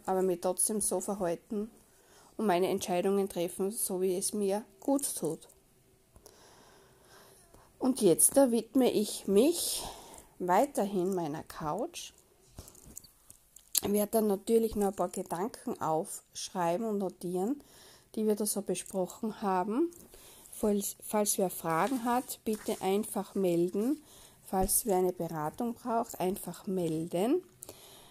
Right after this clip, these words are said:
<clears throat> So Seelenoase-Gespräche können wir gerne machen. Aber es ist wichtig, dass du beginnst, einfach selbst zu entscheiden, ins Tun zu kommen, aktiv zu werden,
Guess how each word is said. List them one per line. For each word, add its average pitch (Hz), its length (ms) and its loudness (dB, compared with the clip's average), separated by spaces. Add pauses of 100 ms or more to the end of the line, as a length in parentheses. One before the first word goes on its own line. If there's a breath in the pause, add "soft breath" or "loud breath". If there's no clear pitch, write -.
(460 loud breath)
<clears throat> 285 500 10
So 220 160 2
Seelenoase-Gespräche 208 1500 2
können 208 340 -2
wir 196 120 -2
gerne 185 540 -4 (1300 soft breath)
machen. 240 680 0 (1000 loud breath)
Aber 214 340 2
es 220 160 0
ist 226 180 -2
wichtig, 226 400 -4
dass - 200 -2
du 233 140 -8
beginnst, 220 800 -4
einfach 202 560 -2
selbst - 560 0
zu - 140 -6
entscheiden, 226 760 -2 (440 loud breath)
ins 233 300 0
Tun 262 280 0
zu 269 160 -4
kommen, 240 500 -2
aktiv - 460 -6
zu 247 220 0
werden, 214 380 0